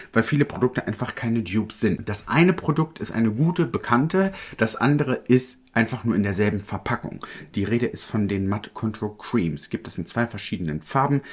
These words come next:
einmal in null zehn und einmal in null zwanzig. Die null zehn ist deutlich kühler, die null zwanzig ist deutlich dunkler, tiefer und wärmer. Von der Verpackung her würde man denken, dass es eventuell eine gute Nachbarin von der Tante Charlotte ist, ist es aber nicht.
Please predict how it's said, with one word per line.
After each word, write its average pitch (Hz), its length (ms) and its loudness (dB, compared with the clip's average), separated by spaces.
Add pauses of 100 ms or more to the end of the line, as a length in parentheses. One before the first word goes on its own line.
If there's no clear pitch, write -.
(220)
einmal 107 380 2
in 98 280 0 (100)
null 92 400 0
zehn 160 420 2
und - 300 -6
einmal 98 280 0
in 101 140 0
null 92 240 0
zwanzig. 98 720 -2
Die - 100 -10
null 90 160 -2
zehn 101 300 -2
ist - 260 -6
deutlich 90 360 -4
kühler, 120 320 -2
die 104 100 -2
null 87 220 -4
zwanzig - 420 -6
ist - 160 -12
deutlich 85 340 -6
dunkler, 90 560 -2
tiefer 104 440 -4
und 82 180 -6
wärmer. 110 400 2
Von 131 100 6
der 120 80 4
Verpackung 160 480 0
her 131 240 0
würde 160 260 6
man 104 280 4
denken, 113 480 4
dass 101 180 -2
es - 160 -8
eventuell 104 560 -4
eine 101 140 0
gute 107 260 -2
Nachbarin 95 500 -2
von 90 380 0
der 85 220 0
Tante 90 240 -4
Charlotte 98 420 0
ist, - 320 2 (240)
ist - 160 -4
es - 140 -8
aber 73 180 -12
nicht. - 400 -16